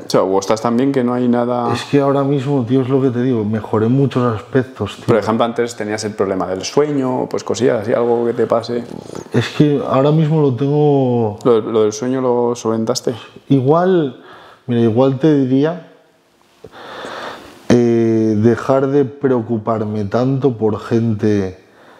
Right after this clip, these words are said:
Speaker 1: Que no merece la pena.
Speaker 2: Exactamente.
Speaker 1: Hostia, eso es,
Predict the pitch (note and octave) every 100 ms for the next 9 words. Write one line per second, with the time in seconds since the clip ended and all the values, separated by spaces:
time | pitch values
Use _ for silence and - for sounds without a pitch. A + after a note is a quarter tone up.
0 | - - - A2 G2 F#2+ F#2 F2 - -
1 | - G#2 G#2 - - - - - - -
2 | - - - - - - - - - -
3 | - - G2 A2 - - - - - -